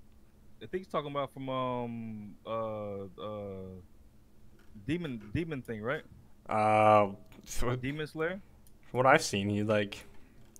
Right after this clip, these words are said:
Speaker 2: can use some water to hit people hard.
Speaker 1: Yeah. Um, Akame got killed. Tatsuo. Akame got killed? Is Tatsuo?
Speaker 2: Is that the main dude?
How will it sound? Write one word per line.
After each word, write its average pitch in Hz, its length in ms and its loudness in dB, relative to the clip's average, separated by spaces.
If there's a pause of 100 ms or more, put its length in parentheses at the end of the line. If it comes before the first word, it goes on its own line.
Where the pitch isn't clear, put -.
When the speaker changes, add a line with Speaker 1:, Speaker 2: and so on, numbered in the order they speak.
(120)
Speaker 2:
can 107 200 -6
use 120 180 -4
some 104 220 -4
water 110 380 0
to 127 140 -6
hit - 260 -6
people - 280 -6
hard. - 320 -8 (1700)
Speaker 1:
Yeah. 101 240 -10 (240)
Um, 123 760 -6 (3750)
Akame 131 260 -10
got 120 200 -8
killed. 143 240 -6
Tatsuo. 156 380 -8 (440)
Akame 170 160 -10
got 147 180 -8
killed? 233 220 -6
Is 214 80 -14
Tatsuo? 269 440 -8 (1900)
Speaker 2:
Is - 60 -20
that 113 140 4
the 135 80 2
main 160 180 4
dude? 190 360 6